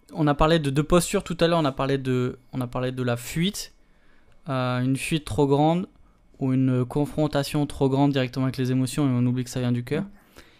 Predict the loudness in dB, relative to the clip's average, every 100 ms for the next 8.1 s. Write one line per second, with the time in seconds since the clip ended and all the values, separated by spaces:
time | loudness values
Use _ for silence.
0 | _ 0 4 6 6 4 2 2 2 4
1 | 2 2 0 0 0 0 0 -2 -2 -10
2 | -4 2 2 4 4 4 6 4 4 0
3 | -4 -6 -18 -20 -20 -8 -6 -6 -12 -20
4 | -20 _ _ _ _ _ _ _ -2 0
5 | 2 0 2 2 2 -2 2 0 4 2
6 | 2 0 0 2 2 2 0 0 -2 0
7 | -2 -2 -2 -2 0 2 2 0 -2 -6
8 | -12